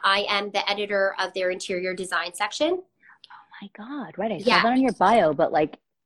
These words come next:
Speaker 2: now it's
Speaker 1: Now it's,
Speaker 2: telling you,
Speaker 1: it's
Speaker 2: like,
Speaker 1: hitting home. So
Speaker 2: Right.
Speaker 1: it's, it's very interesting because I forget why I wanted to talk about this. I think we, oh,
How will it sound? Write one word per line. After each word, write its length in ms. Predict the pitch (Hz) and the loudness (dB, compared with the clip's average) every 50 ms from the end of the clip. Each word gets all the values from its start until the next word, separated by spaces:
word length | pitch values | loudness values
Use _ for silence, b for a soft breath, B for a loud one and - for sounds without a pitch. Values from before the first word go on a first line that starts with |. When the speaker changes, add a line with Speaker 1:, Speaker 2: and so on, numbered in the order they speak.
| - | -4
Speaker 2:
now 140 | 160 156 156 | 0 2 2
it's 180 | 147 - _ _ _ _ _ _ _ _ _ _ _ | 2 0 _ _ _ _ _ _ _ _ _ _ _
Speaker 1:
Now 220 | - 240 240 240 247 | 0 4 6 6 6
it's, 60 | 247 | 6
Speaker 2:
telling 120 | 285 285 | 4 4
you, 60 | 285 247 | 4 4
Speaker 1:
it's 80 | 240 | 4
Speaker 2:
like, 100 | 277 269 | 2 2
Speaker 1:
hitting 200 | 254 247 233 233 | 0 0 0 0
home. 260 | 240 240 220 202 - - | 0 2 2 2 0 0
So 400 | - - - - 277 254 254 247 | -2 -2 0 2 4 6 6 6
Speaker 2:
Right. 240 | 240 - - - - | 6 4 2 2 2
Speaker 1:
it's, 240 | 262 285 - - - - | 2 2 2 -2 -4 0
it's 180 | - 277 226 240 | 0 0 2 2
very 220 | 240 285 330 359 | 2 4 4 4
interesting 560 | 320 302 - 294 277 - - 240 220 202 202 202 | 2 0 -2 -2 -2 -2 0 0 0 0 0 0
because 840 | 208 196 202 - - - 220 196 190 190 185 185 185 - - - _ _ _ _ _ _ _ _ _ _ _ _ _ _ - | -4 -6 -6 -6 -4 0 2 2 2 2 0 -2 -4 -6 -14 -20 _ _ _ _ _ _ _ _ _ _ _ _ _ _ -4
I 60 | 254 | -4
forget 480 | 247 - 277 262 269 269 320 349 - - | -2 0 0 2 2 2 2 0 -2 -2
why 240 | 220 220 220 226 226 | 0 2 2 4 4
I 80 | 220 | 4
wanted 320 | 208 208 202 196 196 196 196 | 2 2 2 2 2 0 0
to 80 | - 196 | -4 -6
talk 260 | 185 - 190 180 180 | -6 -4 -2 -2 -2
about 240 | - 196 180 175 - | -2 -4 -4 -4 -4
this. 180 | - 180 180 - | -6 -8 -8 -8
I 60 | 196 | -8
think 200 | 196 233 247 240 | -6 -8 -8 -6
we, 60 | - - | 0 2
oh, 300 | 277 247 202 185 - | 4 4 4 4 0